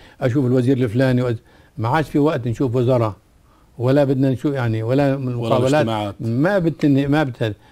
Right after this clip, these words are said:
Speaker 1: بدك تحط برنامج وتتفق الحكومة عليه وتوقع
Speaker 2: قرار.
Speaker 1: عليه.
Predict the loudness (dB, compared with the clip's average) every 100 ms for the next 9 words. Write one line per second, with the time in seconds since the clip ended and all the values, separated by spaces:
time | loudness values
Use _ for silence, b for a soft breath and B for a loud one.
0 | b 0 2 0 0 -2 0 2 2 4
1 | 2 0 B B -2 -2 0 -2 -2 -4
2 | -4 0 0 2 2 0 -2 -2 0 2
3 | 0